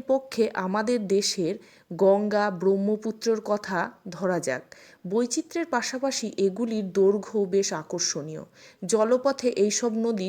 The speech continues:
ঘুরে বেড়াতে মাসের পর মাস সময় লেগে যায়, কিন্তু কোনো নদী পেরোতে যদি দেখেন ঘণ্টা খানিক সময় লাগছে,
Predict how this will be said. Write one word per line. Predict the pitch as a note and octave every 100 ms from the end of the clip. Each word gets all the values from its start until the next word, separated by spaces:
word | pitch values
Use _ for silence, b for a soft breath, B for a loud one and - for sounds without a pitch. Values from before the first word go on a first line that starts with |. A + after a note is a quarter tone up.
| F3+
ঘুরে | - G3 A#3
বেড়াতে | G#3+ G3+ G#3 G#3 D#3+ - B B -
মাসের | G3 G3+ B3+
পর | B3 B3 A#3
মাস | G#3 G3+
সময় | - G#3 F#3+ F3+
লেগে | E3 D#3
যায়, | D3+ C#3+ - B B B
কিন্তু | - C#4+ C#4 A#3 A#3
কোনো | A3 A#3 B3+
নদী | B3 B3 C4+ -
পেরোতে | G#3+ A#3 A#3+ G3 E3+ B B B F3
যদি | E3+ A#3 A#3 B3+
দেখেন | A#3 A#3+ A#3 F#3+ F#3
ঘণ্টা | - G3 G#3 G#3+ B3+ B3+
খানিক | - A#3 A#3+ A#3+
সময় | - G3 G3 A3+
লাগছে, | A#3 A#3 G#3+ -